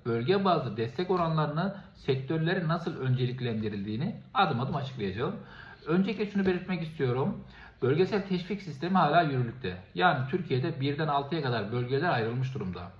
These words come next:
Ancak artık bu sisteme entegre edilen yeni öncelikli ve hedef sektörler yatırımcılara daha cazip avantajlar, imkanlar sunmaktadır.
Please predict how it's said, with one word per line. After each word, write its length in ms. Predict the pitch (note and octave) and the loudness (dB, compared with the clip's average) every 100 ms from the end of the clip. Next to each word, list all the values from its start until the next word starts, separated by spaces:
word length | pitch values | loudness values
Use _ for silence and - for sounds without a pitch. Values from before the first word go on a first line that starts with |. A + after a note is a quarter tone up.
| - - - - - - - - | -20 -20 -20 -20 -20 -18 -18 -4
Ancak 400 | - D#3+ - - - - - _ - - | 0 4 2 0 -10 -20 -20 _ -10 -2
artık 400 | C3 C3 - - | 0 0 -2 -4
bu 100 | D#3+ | -6
sisteme 360 | - E3 D#3 | -4 0 0
entegre 480 | C#3+ C3+ D3+ D3+ E3 | 0 -2 -2 0 0
edilen 520 | B2+ A2+ D#3 A3+ - - - - - - _ - | 0 0 2 2 -2 -10 -20 -20 -20 -20 _ -8
yeni 580 | G2+ A2+ C#3+ G3+ - - | 0 2 4 2 0 -2
öncelikli 640 | B2 A2+ B2+ C3+ - G#3 | -2 0 0 0 -2 0
ve 80 | D#3+ | 2
hedef 260 | B2 F#3 - | 2 2 0
sektörler 720 | - B2+ - A#2 D#3 G3+ - - | -2 -4 -2 0 2 0 -2 -4
yatırımcılara 920 | A#2 A2+ C3 C3 B2 A#2 A#2+ - - | -4 -2 0 0 -2 -2 0 0 -2
daha 240 | B2+ B2+ - | -2 0 0
cazip 400 | C3 A2 A2+ - | 2 0 -2 -6
avantajlar, 720 | G#2+ A2+ A2 G#2+ G2+ C3 - | -4 -4 -4 -6 -4 -4 -4
imkanlar 440 | A2 G#2+ G#2+ A2 B2 | -6 -6 -6 -4 -6
sunmaktadır. 720 | - G2 F#2+ F#2+ E2 F2+ | -6 -4 -4 -4 -10 -14